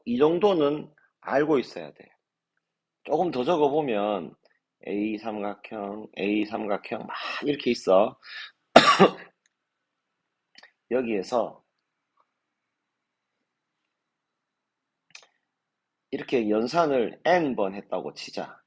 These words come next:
그런데 이것의 결과가 N이 짝수인 경우에는 공집합이고 N이 홀수인 경우에는 그냥 A가 나와.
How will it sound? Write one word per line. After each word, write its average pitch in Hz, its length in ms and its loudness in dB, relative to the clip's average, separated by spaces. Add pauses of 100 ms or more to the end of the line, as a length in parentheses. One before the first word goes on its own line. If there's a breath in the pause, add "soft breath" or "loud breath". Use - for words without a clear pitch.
(120)
그런데 110 460 -2
이것의 110 400 -6
결과가 90 920 0 (760 soft breath)
N이 127 640 2 (1040)
짝수인 135 520 4
경우에는 101 1160 -2 (320)
공집합이고 - 840 -6 (920)
N이 113 640 0 (580)
홀수인 120 480 2
경우에는 87 640 -4
그냥 92 340 -4
A가 113 320 2
나와. - 200 -18